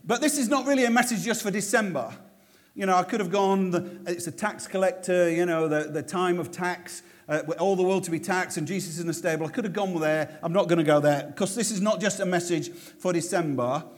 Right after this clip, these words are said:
This is a message for a Western society. And the reality is, is our, as our wealth increases, the measures of our well-being decrease.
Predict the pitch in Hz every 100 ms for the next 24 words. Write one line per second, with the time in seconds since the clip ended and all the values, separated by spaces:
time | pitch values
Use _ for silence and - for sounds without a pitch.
0 | - _ 165 180 180 165 165 180 175 151
1 | 170 151 156 156 156 135 - - 160 151
2 | 139 135 104 - - - 175 180 185 214
3 | 226 196 196 156 170 185 180 180 180 185
4 | 175 165 151 156 175 190 202 196 190 185
5 | - 170 156 - 123 123 160 - - _
6 | _ _ _ _ _ _ _ _ _ 135
7 | 139 143 165 170 160 139 143 135 139 139
8 | 123 120 120 120 113 - 98 - -